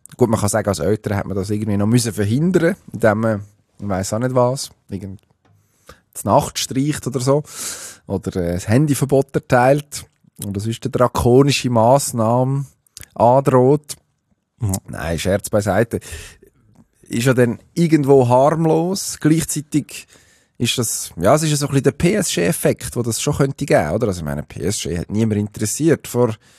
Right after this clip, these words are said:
Speaker 1: fünfzehn Jahren in der Schweiz. Das ist ein Club in Paris gewesen, nicht besonders erfolgreich.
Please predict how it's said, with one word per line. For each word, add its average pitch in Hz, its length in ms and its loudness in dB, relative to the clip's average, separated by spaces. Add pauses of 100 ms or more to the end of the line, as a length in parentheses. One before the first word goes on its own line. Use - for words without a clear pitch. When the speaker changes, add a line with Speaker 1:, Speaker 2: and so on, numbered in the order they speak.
(140)
Speaker 1:
fünfzehn 135 400 0
Jahren 127 220 4
in 131 60 0
der 127 60 0
Schweiz. 120 380 -4
Das 101 120 -8
ist 104 260 -10
ein 92 100 -6
Club - 340 -2
in 117 100 -12
Paris 120 440 -2
gewesen, 120 320 -2 (480)
nicht 120 240 2
besonders 110 400 -4
erfolgreich. 123 720 2